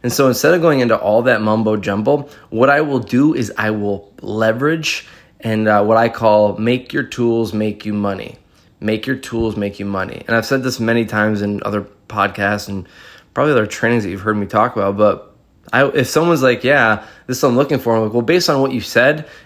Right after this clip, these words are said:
uh, X, Y, and Z, you're looking for this, this, and this, here's what I'd recommend.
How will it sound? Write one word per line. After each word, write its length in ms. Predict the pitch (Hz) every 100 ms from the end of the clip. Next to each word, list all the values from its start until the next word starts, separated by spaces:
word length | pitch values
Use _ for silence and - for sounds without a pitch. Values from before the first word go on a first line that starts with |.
| _
uh, 200 | - 98 -
X, 200 | 127 -
Y, 140 | 123
and 100 | 117
Z, 80 | 117
you're 120 | 135
looking 180 | 117 -
for 80 | 110
this, 200 | 127 131
this, 200 | 120 113
and 100 | 104
this, 240 | 127 143
here's 240 | 107 135 123
what 100 | 120
I'd 100 | 110
recommend. 680 | 110 113 113 131 127 104